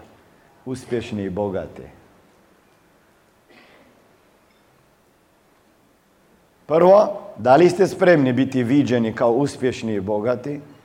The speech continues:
Da ćete se znat s time nosit. Jer ja vama kažem, zaradit novac i biti uspješan,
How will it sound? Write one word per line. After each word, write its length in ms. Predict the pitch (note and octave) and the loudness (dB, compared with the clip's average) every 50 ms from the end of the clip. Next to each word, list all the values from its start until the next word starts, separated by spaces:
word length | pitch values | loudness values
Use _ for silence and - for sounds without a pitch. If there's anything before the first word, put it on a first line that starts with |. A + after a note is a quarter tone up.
| _ _ _ _ _ _ _ _ _ _ - _ _ _ - | _ _ _ _ _ _ _ _ _ _ -20 _ _ _ -12
Da 160 | A#2+ C#3+ D3 | -10 -8 -4
ćete 260 | C#3+ D#3 D3 D3+ C#3+ | -4 -4 -2 -2 -6
se 160 | C#3+ C#3 C#3 | -4 -4 -4
znat 280 | C3 D3+ E3+ D#3+ D3 - | -2 0 0 0 0 0
s 60 | - | -4
time 300 | - C#3+ C#3+ C3 B2 A#2 | -4 -2 -2 0 0 -2
nosit. 440 | A2 A2 G#2+ G#2 G#2+ - C#3+ C#3+ C#3+ - - - - - _ _ _ _ _ _ _ _ _ _ _ _ _ _ _ _ _ _ _ _ _ _ _ _ _ _ _ _ _ _ _ _ _ _ _ _ _ _ _ _ _ _ _ _ _ _ _ _ _ _ _ | -2 -2 -4 -4 -6 -10 -12 -12 -12 -14 -20 -20 -20 -20 _ _ _ _ _ _ _ _ _ _ _ _ _ _ _ _ _ _ _ _ _ _ _ _ _ _ _ _ _ _ _ _ _ _ _ _ _ _ _ _ _ _ _ _ _ _ _ _ _ _ _
Jer 100 | B2 B2+ | -8 -4
ja 60 | C#3+ | 0
vama 260 | D#3 E3 E3 E3 D#3 | 0 0 0 0 -2
kažem, 420 | C3 - F3 D#3+ D3+ B2+ B2 A2 G#2 - - - - - - - | 0 2 2 2 2 2 0 -2 -4 -8 -14 -20 -20 -20 -20 -18
zaradit 580 | G2+ G#2 B2+ C3 C#3 D3+ F3+ F#3 E3+ F#3 F3 F#3 | -6 -2 0 2 2 2 2 2 2 0 0 0
novac 600 | F#3 F#3 F3 D3+ A2+ F#2+ D2 C2 - - - - - - _ _ _ _ _ _ _ _ _ _ _ _ _ _ _ | -2 0 0 0 0 0 -4 -8 -10 -16 -20 -20 -20 -20 _ _ _ _ _ _ _ _ _ _ _ _ _ _ _
i 80 | B2 | -12
biti 320 | A2 A2 D#3 D#3+ D#3 D#3+ D3+ | -6 -6 -6 -4 -4 -4 -2
uspješan, 640 | D3+ E3 D#3+ - - - A#2+ G#2+ - - G2 F#2 | -2 -2 -4 -4 -4 -4 -4 -4 -4 -6 -8 -8